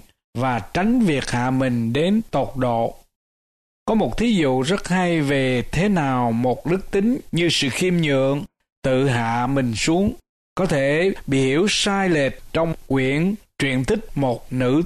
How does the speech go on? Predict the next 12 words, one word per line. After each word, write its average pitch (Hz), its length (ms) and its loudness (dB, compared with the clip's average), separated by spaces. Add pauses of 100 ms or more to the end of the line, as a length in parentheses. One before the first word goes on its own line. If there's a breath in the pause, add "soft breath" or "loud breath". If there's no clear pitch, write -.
tu 151 200 2
sĩ. 127 440 -2 (560)
Nhân 180 180 0
vật 151 240 -2
chính 269 320 0
trong 185 260 2
truyện 143 280 0
là 143 80 2
một 131 280 -2
nữ 139 280 2 (100)
tu 175 180 2
sĩ, 143 520 0